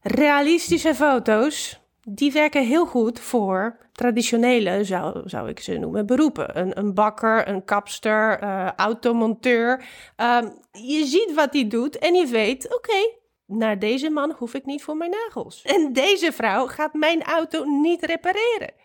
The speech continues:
Want je ziet direct van wat ze doet, dat zijn nagels, wat hij doet, dat is een auto. Maar als je een, eh, vrouw of een man achter een, eh, laptop fotografeert, heb je geen idee <laughs> wat die aan het doen is.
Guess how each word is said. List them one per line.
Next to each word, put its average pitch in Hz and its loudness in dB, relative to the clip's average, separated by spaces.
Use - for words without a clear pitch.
Want 254 -2
je 285 -2
ziet 311 2
direct 269 2
van 247 2
wat 269 2
ze 277 0
doet, 262 -2
dat 226 -2
zijn 262 0
nagels, 277 0
wat 240 -2
hij 233 -2
doet, 240 -4
dat 226 -2
is 233 -4
een 240 -2
auto. 247 -2
Maar 285 0
als 330 -2
je 330 0
een, 320 4
eh, 311 2
vrouw 339 2
of 269 -2
een 302 0
man 302 2
achter 311 -2
een, 294 -2
eh, 294 0
laptop 311 -2
fotografeert, 262 -4
heb 285 -2
je 285 -2
geen 330 0
idee 269 2
<laughs> 247 -4
wat 381 2
die 302 2
aan 269 0
het 247 0
doen 370 4
is. 196 0